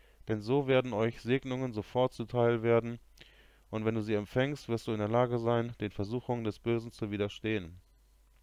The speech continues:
<coughs> Und, ähm, über den Gottesdienst, über den Kephas dort spricht, das hatte ich ja auch schon, äh, zitiert.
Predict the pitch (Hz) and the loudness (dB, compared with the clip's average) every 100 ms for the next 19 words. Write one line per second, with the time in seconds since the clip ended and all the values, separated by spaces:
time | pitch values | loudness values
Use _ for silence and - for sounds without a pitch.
0 | _ _ _ - - - _ - - - | _ _ _ -20 -20 -20 _ -20 -20 -20
1 | - - - - - - - - - - | -20 -20 -20 -20 -20 -20 -20 -10 -8 -2
2 | - - - - - - - - 127 123 | 0 12 12 12 12 12 12 12 4 2
3 | 113 113 110 107 101 - - - _ _ | 2 0 2 2 -2 -10 -20 -20 _ _
4 | _ _ _ _ _ _ - 101 98 98 | _ _ _ _ _ _ -12 -4 -2 0
5 | 98 95 90 - - - - _ - 101 | -2 -2 -6 -10 -20 -20 -20 _ -10 -10
6 | 104 - 107 98 - 95 101 95 98 101 | -10 -6 -4 -4 -10 -4 -4 0 -2 -4
7 | 92 - _ _ _ _ _ - - - | -10 -14 _ _ _ _ _ -20 -20 -16
8 | - 113 104 95 101 95 - 123 131 - | -6 -6 -6 -8 -6 -8 -6 -4 -4 -8
9 | _ _ _ _ _ - - - - - | _ _ _ _ _ -20 -20 -20 -20 -20
10 | _ - 107 95 98 104 113 117 110 107 | _ -6 -4 -4 -2 -2 -2 -4 -4 -4
11 | 101 101 98 98 98 90 - - - 127 | -4 -2 0 0 -2 -4 -14 -20 -14 -12
12 | - 110 139 | -4 2 2